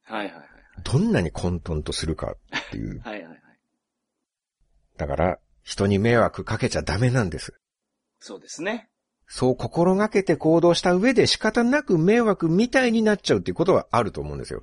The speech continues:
Speaker 1: うん。
Speaker 2: でも仕方がないものは、心ある人だったら迷惑とは受け取らないですから。
Speaker 1: はい。
Speaker 2: 迷惑はかけちゃダメなんです。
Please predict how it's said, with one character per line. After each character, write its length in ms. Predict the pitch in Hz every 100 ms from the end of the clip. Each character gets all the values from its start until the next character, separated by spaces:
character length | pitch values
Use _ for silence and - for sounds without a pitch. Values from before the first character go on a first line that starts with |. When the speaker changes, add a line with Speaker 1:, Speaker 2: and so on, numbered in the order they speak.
| -
Speaker 1:
う 60 |
ん。 180 | 226 -
Speaker 2:
で 80 | 151
も 80 | 131
仕 120 | -
方 280 | 233 247 262
が 120 | 240
な 160 | 247
い 80 | 311
も 120 | 185
の 120 | 101 80
は、 260 | 78 71 -
心 320 | 110 160 190
あ 40 |
る 60 | 185
人 180 | - 131
だ 100 | 104
っ 40 |
た 80 | -
ら 80 | 73
迷 220 | 87 175
惑 180 | 147 -
と 80 | 82
は 80 | -
受 140 | -
け 60 | 196
取 160 | 202 190
ら 60 |
な 140 | 170 71
い 80 |
で 100 | -
す 80 | -
か 120 | -
ら。 80 | 57
Speaker 1:
は 80 | -
い。 140 | - _ _ _ _ -
Speaker 2:
迷 160 | 160
惑 180 | 156 95
は 80 | 101
か 140 | -
け 80 | 143
ち 80 | 127
ゃ 40 | 82
ダ 120 | -
メ 100 | 127
な 120 | 147 90
ん 20 |
で 80 |
す。 100 | 69